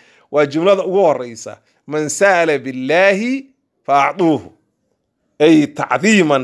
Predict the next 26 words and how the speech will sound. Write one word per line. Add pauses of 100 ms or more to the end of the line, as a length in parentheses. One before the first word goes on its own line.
lillaah. (320)
Weynayn
aad
Ilaahay
weydiinaysaan, (460)
weynaynaysaan. (420)
Iyo
jumlada
ku
xigta,
"Wa
man
istacaada
billaahi
fa (120)
aciiduuh." (540)
Labadaasba
waxa
weeye
waa
tawxiidka
la
xiriiraan (400)
oo
tacdiiman
lillaah